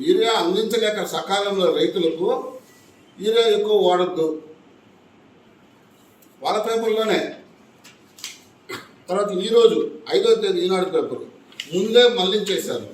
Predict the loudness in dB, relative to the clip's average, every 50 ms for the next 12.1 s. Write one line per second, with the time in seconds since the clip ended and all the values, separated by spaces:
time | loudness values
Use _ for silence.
0 | -20 -20 -20 -20 -20 _ _ _ _ -20 _ _ -20 -20 -14 -8 -6 -4 -4 -2
1 | -2 -2 -2 -2 -4 -4 -4 -4 -4 -4 -4 -4 -6 -6 -6 -4 -2 0 0 0
2 | -2 -6 -12 -14 -16 -10 -6 0 4 4 4 4 4 0 -4 -4 -4 -4 -2 -2
3 | -2 -2 -4 -6 -8 -10 -14 -18 -20 -20 -20 -20 -20 -20 -20 -20 -20 -20 -20 _
4 | _ _ _ _ _ _ _ _ _ -20 -20 -20 _ _ _ _ _ _ _ _
5 | -4 -2 -2 0 0 2 0 0 0 -2 -4 -4 -2 -2 -2 -2 -4 -2 -4 -2
6 | -2 -2 -2 -2 -2 -4 -6 -4 -4 -4 -4 -4 -6 -10 -10 -10 -8 -6 -2 0
7 | 2 2 2 2 0 -2 -8 -10 -14 -18 -20 -20 _ _ -14 -6 -2 0 0 0
8 | 0 0 0 0 0 -2 -2 -4 -4 -4 -2 -2 0 0 0 -2 -4 -4 -6 -6
9 | -4 -4 -4 -4 -6 -8 -6 -4 -2 0 0 0 0 -2 -2 -2 -4 -4 -2 -2
10 | -2 -2 -2 -2 -2 -2 -2 -2 -2 -4 -8 -12 -14 -18 -20 -20 _ _ -10 -6
11 | -6 -6 -6 -4 -2 0 0 0 0 0 -2 -2 0 0 0 0 0 0 -2 -4
12 | -8